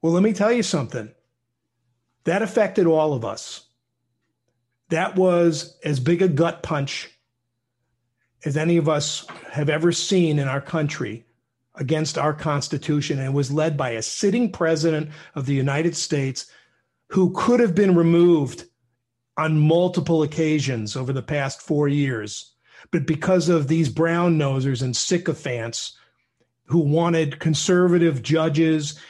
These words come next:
and liked the tax cuts these big corporations were getting, they allowed it to happen.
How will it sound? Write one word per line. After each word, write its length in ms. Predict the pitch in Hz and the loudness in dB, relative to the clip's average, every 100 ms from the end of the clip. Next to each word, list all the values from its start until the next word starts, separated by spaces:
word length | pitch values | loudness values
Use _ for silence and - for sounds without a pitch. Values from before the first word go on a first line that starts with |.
| - | -14
and 220 | - 156 156 | -2 0 2
liked 320 | 160 160 - | 0 -2 -4
the 80 | 156 | -6
tax 460 | - 180 175 - | -4 -4 -4 -10
cuts 320 | - 151 - | -4 -4 -2
these 160 | - 135 | -4 -2
big 200 | 160 151 | -2 -4
corporations 800 | 113 165 156 147 151 180 214 190 | -2 -2 0 0 2 0 0 -2
were 120 | 185 | -2
getting, 420 | 180 185 202 208 _ _ _ _ _ _ | 0 0 0 -4 _ _ _ _ _ _
they 80 | 233 | 2
allowed 400 | 196 165 156 151 | 2 2 2 0
it 140 | 151 | -2
to 180 | 147 131 - | -6 -8 -8
happen. 540 | - 135 120 95 101 | -8 -6 -6 -10 -14